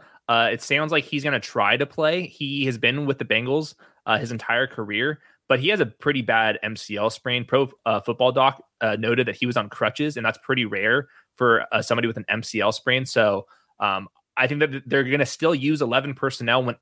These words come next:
that's just, like, the baseline of both of these teams. Eleven personnel. If it's not Uzomah, Drew Sample goes in there. I don't think anything about the offense changes, except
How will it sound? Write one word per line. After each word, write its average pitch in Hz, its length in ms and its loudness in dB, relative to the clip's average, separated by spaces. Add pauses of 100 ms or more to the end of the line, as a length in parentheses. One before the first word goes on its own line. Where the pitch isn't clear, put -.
(140)
that's 127 240 2
just, 123 220 -2
like, 117 180 0
the 117 400 -6
baseline 135 580 0
of 113 140 -2
both 120 220 0
of 127 80 -4
these 123 160 -2
teams. 127 400 -8 (200)
Eleven 127 380 2
personnel. 131 440 2
If 107 120 0
it's 113 160 -4
not 123 160 2
Uzomah, 131 460 0 (260)
Drew 139 160 0
Sample 139 320 -2
goes 135 160 0
in 139 60 -4
there. 139 120 0
I 113 60 0
don't 160 140 2
think 165 120 -4
anything 151 280 -2
about 123 260 0
the - 100 -8
offense 123 320 0
changes, 135 460 -4
except - 480 -2